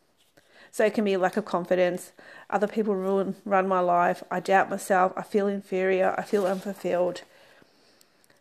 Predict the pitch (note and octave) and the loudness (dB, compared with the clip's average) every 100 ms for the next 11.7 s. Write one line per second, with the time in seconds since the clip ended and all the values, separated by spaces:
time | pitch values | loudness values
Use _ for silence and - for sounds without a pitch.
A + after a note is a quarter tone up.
0 | _ _ - A3 G#3+ B3 D4 D#4 E4 B3 | _ _ -6 -2 -2 0 2 4 4 -2
1 | - - - - - _ D4+ C4+ _ - | -6 -12 -16 -20 -20 _ -20 -20 _ -20
2 | _ - _ - A#3 A#3 A3+ G3+ - - | _ -20 _ -4 -2 0 0 0 -4 -2
3 | G3 F#3 F#3 - - G3 C#3 - A#3 G3 | 0 0 -2 -6 0 0 0 -8 -2 2
4 | B3 A#3 A3 - G#3 F3+ F#3 G3 F3 F3 | 4 4 2 4 6 6 2 0 0 -2
5 | - F3+ F3 D3+ - - - - - - | -2 0 2 2 0 -2 -2 -4 -16 -16
6 | - - - - - A#3 A#3 B3 B3 A3 | -16 -16 -18 -4 4 6 8 8 8 6
7 | B3+ - G#3 A3 A3 A#3 A3+ A3+ - F#3+ | 2 -2 -4 0 2 2 2 2 4 4
8 | F#3 - _ - G3 F#3+ - A3+ A3 A#3 | 2 -6 _ 0 0 -2 -2 2 4 4
9 | - F#3+ F#3+ F#3 - G3+ F#3+ - F#3 F3+ | 4 4 4 -2 2 2 2 0 -2 0
10 | F3 - - _ - - - - - - | 0 -2 -12 _ -18 -18 -18 -20 -10 2
11 | G#3+ G#3+ G#3+ A#3+ C#4+ C4 | 4 4 6 8 8 6